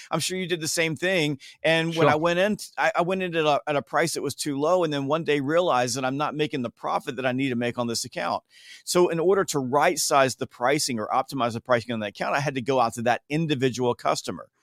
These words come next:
Speaker 1: Now, that's where it gets a little scary because this customer is already doing business with me. There's already volume.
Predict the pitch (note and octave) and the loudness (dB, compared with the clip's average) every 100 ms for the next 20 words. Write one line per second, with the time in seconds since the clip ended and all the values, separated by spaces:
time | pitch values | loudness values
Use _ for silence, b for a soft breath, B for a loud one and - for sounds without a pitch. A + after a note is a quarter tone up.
0 | _ b b C#3+ A#2+ G3 A3 - F3 D#3+ | _ b b 2 6 4 4 2 4 4
1 | C3 C3 A#2+ B2+ - - A3 C3+ B2+ B2 | 2 0 2 0 -2 0 2 2 0 0
2 | C3+ C3 - b D#3 - F3 E3+ D3 C#3 | 2 2 -4 b -6 -2 0 0 -2 -2
3 | A#2+ B2 D3+ D#3 C#3+ D3+ A#2+ A2 G#2+ A2 | 2 2 2 0 0 0 0 -2 -4 -6
4 | G#2+ C3 C3 A#2+ A2 B2 C#3+ D3+ C3 A2+ | -6 -4 -4 -4 -4 0 2 2 2 -2
5 | F#2+ B2+ D3+ C#3 F2 G#2+ | 0 4 6 4 0 -4